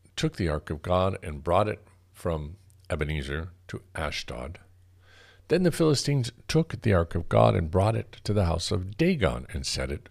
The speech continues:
by Dagon. When the Ashdodites arose early in the morning, behold, Dagon had fallen on his face to the ground before the ark of the Lord. So they took Dagon, and they set him in his place again.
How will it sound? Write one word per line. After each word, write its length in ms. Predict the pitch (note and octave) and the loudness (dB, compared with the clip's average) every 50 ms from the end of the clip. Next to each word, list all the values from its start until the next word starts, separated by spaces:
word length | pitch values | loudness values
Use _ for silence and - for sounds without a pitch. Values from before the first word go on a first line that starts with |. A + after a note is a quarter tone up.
| - - | -20 -12
by 600 | - G2 F2+ E2+ F#2+ F#2+ F#2 E2+ F2 F#2 G2+ G#2 - G2+ | -8 -8 2 4 4 6 6 4 4 2 0 -2 -4 -2
Dagon. 520 | G2 G#2 G#2+ G#2+ G2+ F2 D2+ C2+ C2 B1+ - - - - - - - - - - - - - - - - - - - _ | 0 2 2 2 2 2 0 0 -2 -4 -8 -14 -20 -20 -20 -20 -20 -20 -18 -18 -18 -18 -20 -20 -20 -20 -20 -20 -12 _
When 260 | G#2+ G2 F#2+ F#2 F2+ | 0 2 2 4 4
the 240 | F#2 F2+ F#2 - - _ _ | 2 2 2 0 -4 _ _
Ashdodites 760 | - G#2 A2 A2 - - - F#2+ D2+ C#2+ C#2+ E2 F2 - - - - - | 0 2 2 2 0 -2 -6 -6 -4 -2 -4 -4 -4 -6 -10 -10 -2 0
arose 480 | G2 F2+ F2 F#2+ G#2+ A2+ A#2+ A#2 G#2+ | 0 2 4 6 6 6 6 4 4
early 340 | A#2 A#2 A2+ G#2+ G2+ G2 F#2 | 4 4 4 4 4 4 4
in 160 | E2+ D#2 D2 | 2 2 2
the 60 | D2 | 2
morning, 420 | C2+ C2+ C2+ C2 B1+ C#2 D#2+ G2 G2+ | 0 0 0 0 0 0 2 2 4
behold, 540 | G2+ A2 G#2 F#2 F#2 E2 E2 F2+ G2+ - - - F#2 | 4 4 4 4 4 2 2 2 0 -4 -8 -10 -4
Dagon 360 | E2 E2+ E2 D#2+ E2 F2 G2 | -2 -2 0 0 0 0 0
had 180 | G#2 G2 E2 - | 0 -2 -4 -6
fallen 380 | - - E2 D#2+ F2 G2 G2 F2+ | 0 2 4 4 4 4 2 0
on 140 | D#2+ D#2 D2+ | -2 -2 -4
his 140 | D#2 - | -6 -6
face 320 | - - C#2+ C#2 C#2+ - - | -6 -6 -4 -4 -4 -6 -6
to 100 | - - | -6 -4
the 80 | F#2 F#2+ | -4 -2
ground 300 | - D#2+ C2+ C2+ D#2 E2+ | -2 -2 -2 -2 -4 -6
before 260 | F2+ - - G#2+ G#2 | -8 -6 -4 -2 -2
the 140 | F#2 D#2+ C#2+ | 0 0 0
ark 300 | C#2 C#2+ D2 - - - - - _ | -2 -2 -4 -6 -10 -18 -20 -16 _
of 120 | - D2+ D2 | -8 -2 -2
the 60 | D#2 | 0
Lord. 280 | D2+ D#2 D#2 D#2 D2 - | 0 0 0 0 -2 -4
So 120 | - - | -4 -4
they 80 | D#2+ D2+ | -6 -4
took 320 | - - - - - - | -2 -2 -2 -2 -2 -6
Dagon, 520 | - D2 D2 C#2+ - B1 B1 C#2 E2+ G2 - - - - - - - - - - - - | -6 -6 -6 -4 -4 -6 -4 -4 -6 -6 -8 -12 -20 -20 -20 -20 -20 -20 -20 -18 -12 -8
and 120 | G2+ G2+ | -2 0
they 60 | A2 A2+ | 0 0
set 220 | - - G#2+ F#2 | 4 4 4 4
him 120 | F2 E2 | 4 0
in 80 | D#2+ D2 | 0 -2
his 140 | D2 - - | -4 -6 -8
place 300 | - - A#1+ A#1 - - | -8 -10 -8 -8 -8 -8
again. 360 | D#2 D2+ - - B1 D2 C#2+ | -8 -8 -10 -8 -8 -10 -12